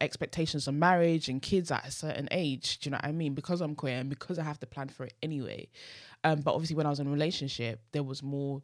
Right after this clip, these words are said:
talks and more planning because I was somewhere and, you know, when you're with someone, you wanna look to the future, you wanna plan ahead. Fair enough, that's the responsible thing to do. But, like, as time was getting nearer and nearer, like, okay, maybe it's gonna happen in two years. We wanna plan for this to happen in two years. I was like, "Two years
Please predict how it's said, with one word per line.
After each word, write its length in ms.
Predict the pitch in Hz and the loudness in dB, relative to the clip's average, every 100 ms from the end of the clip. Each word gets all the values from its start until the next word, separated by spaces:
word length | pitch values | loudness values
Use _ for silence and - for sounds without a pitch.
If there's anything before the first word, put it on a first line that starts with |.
| - | -10
talks 340 | - - 147 - | -10 -4 -4 -2
and 80 | 139 | -4
more 120 | 135 | -4
planning 600 | - - 147 143 127 131 | -6 -6 -4 -2 -4 -6
because 340 | 135 135 147 127 | -8 -6 -6 -4
I 80 | 131 | -4
was 400 | 135 131 - - - - - | -4 -6 -8 -16 -20 -20 -10
somewhere 560 | - 143 135 131 - - | -2 0 2 0 0 -2
and, 320 | 131 135 139 | -4 -6 -8
you 140 | - | -4
know, 140 | 139 131 131 | -2 -2 -4
when 140 | 131 143 | -4 -2
you're 100 | 139 | -2
with 160 | 147 | -2
someone, 460 | 165 143 131 123 139 | -2 -4 -6 -6 -6
you 140 | 139 139 | -6 -4
wanna 200 | 139 135 | -2 -2
look 360 | 135 143 - | -2 -2 -4
to 100 | - | -8
the 60 | 135 | -8
future, 320 | - 131 - | -6 -8 -6
you 100 | 135 | -4
wanna 140 | 135 | -4
plan 260 | 131 139 131 | -6 -6 -6
ahead. 340 | 131 131 131 - - - - - | -4 -6 -8 -12 -18 -18 -20 -14
Fair 240 | - 151 | -2 0
enough, 260 | 143 - 131 | 0 -2 -6
that's 160 | 135 | -6
the 100 | - | -4
responsible 460 | 139 - 147 - 131 | -6 -6 -8 -6 -10
thing 180 | 123 127 | -8 -8
to 100 | 131 | -8
do. 260 | 127 131 120 | -6 -6 -4
But, 100 | 120 | -4
like, 240 | 120 131 - _ - _ | -2 -2 -4 _ -10 _
as 300 | - 151 - - - | 2 2 0 -10 -12
time 320 | - 156 147 | 0 2 2
was 240 | 143 135 - | 0 -2 -6
getting 240 | - - 131 | -6 -4 0
nearer 200 | 160 156 | 0 2
and 100 | 147 | 0
nearer, 520 | 160 156 120 113 156 - - - | 0 0 -2 -4 -4 -8 -18 -8
like, 160 | 113 - | -4 -4
okay, 240 | 135 135 | -2 -2
maybe 200 | 131 131 | 0 -2
it's 100 | 131 | -6
gonna 160 | 131 127 | -8 -8
happen 200 | 123 127 | -8 -6
in 80 | 123 | -6
two 160 | - | -2
years. 160 | 233 180 | 0 0
We 60 | 131 | -2
wanna 120 | 127 | -4
plan 200 | 127 127 | -6 -8
for 80 | 131 | -8
this 120 | 127 | -8
to 80 | - | -8
happen 180 | 135 123 | -8 -8
in 80 | 123 | -6
two 140 | - | -4
years. 200 | 214 151 | -4 -4
I 40 | 180 | -6
was 60 | |
like, 80 | - | -8
"Two 180 | - 349 | 4 4
years 220 | 494 480 | 6 2